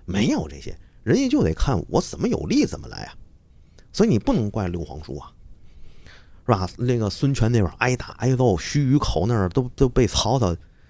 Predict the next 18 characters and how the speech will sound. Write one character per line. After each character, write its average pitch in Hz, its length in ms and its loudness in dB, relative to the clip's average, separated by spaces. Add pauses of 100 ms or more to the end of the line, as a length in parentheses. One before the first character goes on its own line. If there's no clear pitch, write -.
(200)
七 - 280 4
连 165 220 4
输 165 180 2
出 127 240 2
了， - 80 -2 (440)
这 156 120 4
边 107 140 4
想 90 220 0
找 87 160 4
刘 113 160 6
备 120 300 4
帮 135 140 6
个 120 60 4
忙， 98 240 4
刘 143 100 4
备 226 120 2
不 185 100 -2
管， - 180 -2